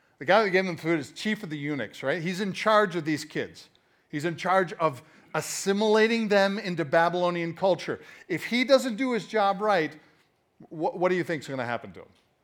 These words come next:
Yeah. Look at what he says, Daniel one eight. Look how Daniel talks to the guard.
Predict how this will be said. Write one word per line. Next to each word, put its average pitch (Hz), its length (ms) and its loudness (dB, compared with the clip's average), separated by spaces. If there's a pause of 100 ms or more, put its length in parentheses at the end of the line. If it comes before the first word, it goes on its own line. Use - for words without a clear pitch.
(540)
Yeah. 139 240 -2 (2000)
Look 139 120 -4
at 156 60 -2
what 151 100 2
he 139 80 -2
says, 117 320 -4
Daniel 135 340 -4
one 131 220 -6
eight. 131 140 -6
Look 202 140 -12
how 240 120 -8
Daniel 165 540 -8
talks 147 400 -10
to 139 80 -16
the 127 80 -14
guard. 113 360 -10